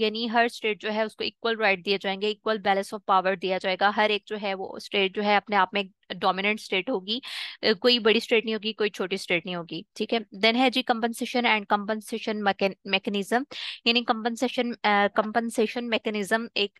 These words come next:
इम्प्लीमेंट किया गया, जिसमें अगर किसी, अ, स्टेट का लॉस होता है in return दूसरी स्टेट के, अ,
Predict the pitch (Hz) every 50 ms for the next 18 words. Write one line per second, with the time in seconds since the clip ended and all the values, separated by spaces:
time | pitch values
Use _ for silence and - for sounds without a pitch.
0 | - 208 202 196 202 202 208 220 220 214 - 202 185 180 202 208 202 180 233 -
1 | 233 220 214 202 208 214 214 - 214 - 233 233 233 233 226 - - - 190 190
2 | 196 196 - - 214 202 - _ - 214 208 180 180 180 202 - - 220 196 -
3 | - 190 190 220 202 220 233 - - - - - - - - - - 233 202 226
4 | 226 - 233 233 220 202 214 202 - - 240 - - - 226 214 196 - _ -
5 | 220 214 214 214 214 -